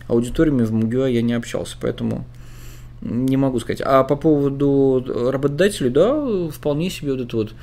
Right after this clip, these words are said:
была великая тройка, щас это четверка,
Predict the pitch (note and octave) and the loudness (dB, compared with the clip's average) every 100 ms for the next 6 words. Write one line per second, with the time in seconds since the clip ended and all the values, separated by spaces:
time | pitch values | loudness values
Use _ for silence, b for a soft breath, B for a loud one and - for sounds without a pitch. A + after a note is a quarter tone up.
0 | B B B - G#2 C3+ A#2+ A2+ A#2+ C#3+ | B B B -4 2 6 6 4 2 2
1 | C#3 B2 A#2+ D#3 F3+ F3 B2 A#2+ - G#2+ | 2 2 4 4 4 2 -2 -2 -2 -8
2 | G2+ - D3+ E3+ E3+ A2 | -10 -4 0 0 -2 -8